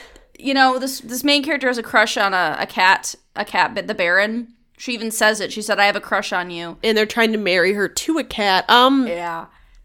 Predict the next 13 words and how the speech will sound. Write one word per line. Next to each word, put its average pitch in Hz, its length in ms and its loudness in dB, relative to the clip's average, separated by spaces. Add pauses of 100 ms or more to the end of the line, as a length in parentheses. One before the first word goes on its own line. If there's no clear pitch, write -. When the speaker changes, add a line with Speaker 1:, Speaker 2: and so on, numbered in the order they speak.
(360)
Speaker 1:
I 539 200 6
liked 359 260 2
it. 427 240 -4 (340)
However, 320 720 2 (920)
it 220 140 2
was 311 220 -2
fine. 277 440 2 (560)
You 262 140 0
know, 254 360 2
I 240 100 4
didn't 277 200 2
hate 262 280 -2
it. - 200 -4